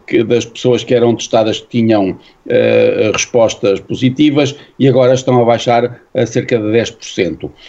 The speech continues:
Eh, isso quer dizer que há muito mais gente a ser testada, o que é desejável se quisermos,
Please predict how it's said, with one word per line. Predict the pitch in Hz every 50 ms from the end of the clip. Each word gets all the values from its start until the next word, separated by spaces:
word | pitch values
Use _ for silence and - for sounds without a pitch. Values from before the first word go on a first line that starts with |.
| - _ _
Eh, | - 120 131 135 131 135 135 131
isso | - 127 -
quer | - 143 131
dizer | 120 107 101 117 139 131 127 -
que | - 131 131 131
há | 135 117
muito | 117 123 127 127 127
mais | 127 127 120
gente | 117 127 113 120
a |
ser | - - 127
testada, | 127 - - - - 135 139 139 139 147 139 - - - _ _
o | - 127 120
que | - - - 135 127
é | 120 120 123
desejável | 120 120 120 127 117 110 123 120 120 120 131 127
se | 123 - -
quisermos, | - 113 90 104 107 107 110 113 113 110 -